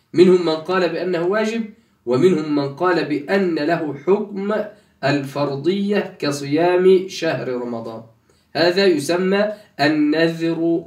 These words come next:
المعين. صوم الكفارات، صوم الكفارات، كفارة الظهار، كفارة من واقع، من واقع امرأته في نهار رمضان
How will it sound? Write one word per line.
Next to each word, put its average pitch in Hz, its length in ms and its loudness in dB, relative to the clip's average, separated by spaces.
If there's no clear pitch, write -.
المعين. 123 760 -2
صوم 262 500 4
الكفارات، 226 1120 0
صوم 170 420 2
الكفارات، 139 880 0
كفارة 151 680 2
الظهار، 131 640 -2
كفارة 160 760 2
من 139 180 0
واقع، 156 520 2
من 143 200 -2
واقع 147 680 0
امرأته 156 760 -2
في 127 260 -6
نهار 127 440 -2
رمضان 117 400 -6